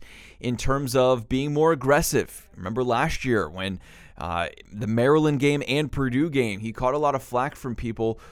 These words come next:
for not being as aggressive as a lot of Illini fans would have wanted. And so we discussed that a little bit and how his philosophy may-,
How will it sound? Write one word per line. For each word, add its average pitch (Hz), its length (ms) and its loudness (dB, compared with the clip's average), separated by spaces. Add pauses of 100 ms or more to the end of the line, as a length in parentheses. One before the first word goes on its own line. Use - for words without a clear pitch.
(140)
for 120 280 -2
not 120 440 2
being 139 460 -2 (300)
as 117 220 0
aggressive 117 680 -2
as 117 560 0 (440)
a 110 80 -4
lot 120 280 2
of 113 80 2
Illini 110 480 -2
fans 101 400 -8
would 104 160 -6
have 92 120 -10
wanted. 98 400 -4
And 71 120 -10
so 104 180 0
we 110 160 -2
discussed 117 440 -2
that 110 180 2
a 123 40 0
little 117 220 0
bit 113 220 0
and 107 100 -8
how 107 200 -2
his 104 100 -6
philosophy 107 440 -4
may-, 104 220 -4